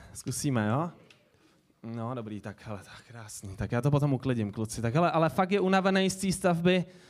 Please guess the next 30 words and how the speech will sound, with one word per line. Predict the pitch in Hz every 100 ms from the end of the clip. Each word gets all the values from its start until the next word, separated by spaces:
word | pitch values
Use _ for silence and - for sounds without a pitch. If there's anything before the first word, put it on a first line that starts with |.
| - 143
líbat | 151 165
tě | 170 175
nebudu, | 156 147
když | 131 120
ti | 135
to | 131
ne-, | 131 123
jestli | 117 127
to | 131
nevadí, | 127 120 120 107
jo? | 120 143 - - - - - - - - - -
Ale, | 196 175 190 190 - _ _ _
jo, | 151 165 247
my, | 247 233
my | 233 240
prostě, | 254 254 277 262 240
kdyby | 185 208 247
se | 269
tohle | 277 262
stalo | - 247 285 208
v |
našem | 208 - 220
sboru, | 175 196 214 180
že | 175
by | 170 165
sem | 170
přišel | 165 196 214 180
někdo | 175 156
úplně | 190 190 190 180
cizí, | 208 190 151 156 220